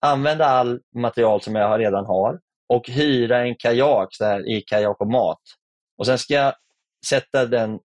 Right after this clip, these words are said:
kajaken på cykeln och sen ska jag hoppa på Finlandsfärjan och så ska jag åka till Helsingfors. Och sen ska jag cykla upp till Åbo. Och sen tänkte jag sätta cykeln på färjan och skicka tillbaka den till Stockholm. Och så paddla genom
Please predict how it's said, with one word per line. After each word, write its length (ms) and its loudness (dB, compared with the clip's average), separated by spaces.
kajaken 460 0
på 80 -10
cykeln 560 -2
och 80 -2
sen 140 2
ska 160 -2
jag 160 2
hoppa 240 -4
på 140 -4
Finlandsfärjan 760 -2
och 80 -8
så 80 -8
ska 100 -2
jag 80 2
åka 160 -4
till 100 -6
Helsingfors. 760 -6
Och 100 -8
sen 60 -4
ska 120 -2
jag 60 0
cykla 600 -2
upp 260 -4
till 140 -4
Åbo. 520 -2
Och 60 -12
sen 120 0
tänkte 160 -2
jag 60 0
sätta 260 -2
cykeln 480 -4
på 140 -2
färjan 500 0
och 80 -8
skicka 240 -6
tillbaka 320 0
den 100 -8
till 80 -14
Stockholm. 460 -4
Och 120 -12
så 80 0
paddla 460 0
genom 340 -4